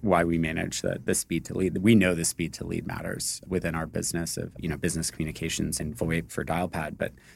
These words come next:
that stuff matters, how, whether we get back to somebody within minutes or if we take hours. I can tell you the ones that if you take longer than a few minutes, like, they're gonna be on and talking to the next three people. To Derek's point, I think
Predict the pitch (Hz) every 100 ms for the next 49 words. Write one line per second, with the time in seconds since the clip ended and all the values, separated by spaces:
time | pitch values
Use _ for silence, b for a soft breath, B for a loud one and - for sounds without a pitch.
0 | b 117 - 156 90 127 - - - -
1 | 104 98 95 90 92 95 98 92 92 -
2 | - 95 92 92 95 90 90 107 104 95
3 | 87 - 87 - 90 - - 87 104 110
4 | 92 90 98 101 101 82 85 95 107 104
5 | 92 - 98 - 107 - 101 92 104 98
6 | 98 98 107 98 101 131 69 - 95 -
7 | 98 101 98 95 95 95 90 - 87 -
8 | 90 95 87 85 82 - - 98 85 92
9 | - 92 87 B B B B - 95 95
10 | 95 92 - - 98 101 90 87 - 92
11 | 90